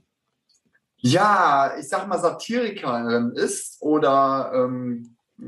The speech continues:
ja, Comedian wäre, glaube ich, zu eng gegriffen.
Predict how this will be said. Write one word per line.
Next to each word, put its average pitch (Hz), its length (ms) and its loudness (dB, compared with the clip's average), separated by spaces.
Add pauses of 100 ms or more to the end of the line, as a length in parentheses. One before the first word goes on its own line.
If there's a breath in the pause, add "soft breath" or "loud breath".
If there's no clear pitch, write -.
(100)
ja, 127 120 0
Comedian 175 680 -2
wäre, 160 220 2
glaube 147 300 -2
ich, 135 140 -14
zu 151 1500 0 (500)
eng 165 380 -4
gegriffen. 104 880 -6